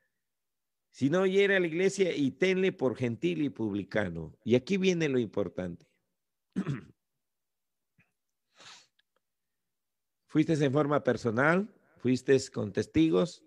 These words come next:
y le dices a la iglesia. Pero la pregunta es,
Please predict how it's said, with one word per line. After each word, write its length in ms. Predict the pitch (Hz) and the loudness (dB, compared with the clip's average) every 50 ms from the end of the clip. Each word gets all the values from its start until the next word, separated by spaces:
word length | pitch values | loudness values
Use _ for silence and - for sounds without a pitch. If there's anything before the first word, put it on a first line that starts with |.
| _ _ _ _ _ _ _ _ _ _ _ _ _ _ _ | _ _ _ _ _ _ _ _ _ _ _ _ _ _ _
y 140 | - 131 131 | 4 6 6
le 120 | 127 127 | 6 6
dices 340 | 123 135 127 110 127 113 95 | 6 4 2 0 -2 -2 0
a 80 | 113 | 0
la 80 | 104 101 | 0 0
iglesia. 480 | 98 95 92 90 87 - - 90 90 - _ _ _ _ _ _ _ _ _ _ _ _ _ _ _ _ | 0 0 0 0 -2 -2 -6 -12 -16 -18 _ _ _ _ _ _ _ _ _ _ _ _ _ _ _ _
Pero 680 | - 147 143 143 139 143 139 131 127 120 110 104 - - - - _ _ _ _ _ _ _ _ _ _ _ _ _ _ _ _ _ _ _ _ _ _ _ _ _ _ _ _ _ _ _ _ _ _ _ _ _ _ _ _ _ _ _ _ _ _ _ _ _ _ _ _ _ _ _ _ _ _ _ _ _ _ _ _ _ _ _ _ _ _ _ _ _ _ _ _ | 4 6 6 8 8 8 10 8 8 6 4 2 -2 -6 -14 -20 _ _ _ _ _ _ _ _ _ _ _ _ _ _ _ _ _ _ _ _ _ _ _ _ _ _ _ _ _ _ _ _ _ _ _ _ _ _ _ _ _ _ _ _ _ _ _ _ _ _ _ _ _ _ _ _ _ _ _ _ _ _ _ _ _ _ _ _ _ _ _ _ _ _ _ _
la 240 | - 135 147 143 - | 4 4 4 6 6
pregunta 540 | 165 165 160 165 185 180 165 160 160 156 156 | 4 4 6 4 4 2 0 0 2 2 4
es, 280 | 151 143 - 156 - | 4 2 0 -2 -8